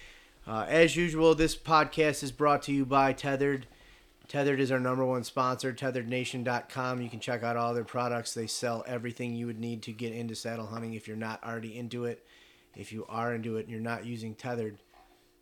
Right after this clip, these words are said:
you probably are super uncomfortable out in the woods and you just wish that you had a Tethered around your waist. And it's really easy. You can just go to tethered nation dot com and you can get yourself one.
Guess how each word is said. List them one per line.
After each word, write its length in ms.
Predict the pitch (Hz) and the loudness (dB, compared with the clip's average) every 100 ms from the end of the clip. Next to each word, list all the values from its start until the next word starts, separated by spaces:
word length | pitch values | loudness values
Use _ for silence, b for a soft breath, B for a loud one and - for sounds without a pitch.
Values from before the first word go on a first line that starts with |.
| _ _ _ - | _ _ _ -20
you 80 | |
probably 480 | - 120 139 135 131 | -4 -2 0 0 0
are 120 | 127 | 0
super 460 | 113 - 151 151 139 | 0 -2 -2 2 2
uncomfortable 600 | 135 127 131 120 113 117 | 2 2 -2 -2 -2 0
out 140 | 113 110 | 0 0
in 60 | |
the 80 | 113 | -2
woods 320 | 120 117 104 | 0 0 -2
and 100 | 110 | -8
you 60 | 110 | -8
just 240 | 110 110 | -8 -10
wish 340 | 104 120 127 - | -4 -4 -4 -6
that 60 | |
you 140 | 110 107 | -8 -6
had 180 | 113 | -6
a 20 | 110 | -4
Tethered 380 | 123 117 110 | -2 -2 -2
around 240 | 107 107 107 | -4 -6 -6
your 100 | 107 | -8
waist. 440 | 104 104 - - _ b b b b b - - - - | -8 -8 -12 -14 _ b b b b b -20 -20 -20 -16
And 100 | 117 | -12
it's 140 | 113 - | -8 2
really 260 | 156 165 | 6 6
easy. 220 | 180 147 | 4 2
You 120 | 127 120 | 0 -2
can 60 | |
just 160 | 120 - | -4 2
go 120 | 135 | 2
to 60 | 135 | 4
tethered 240 | 147 139 | 2 4
nation 260 | 135 131 131 | 2 2 2
dot 180 | 131 127 | 0 2
com 280 | 139 147 | 0 0
and 100 | 120 | -2
you 60 | 113 | -4
can 160 | 117 110 | -6 -6
get 200 | 123 123 | -6 -6
yourself 320 | 117 113 110 | -6 -6 -8
one. 280 | 113 110 | -8 -10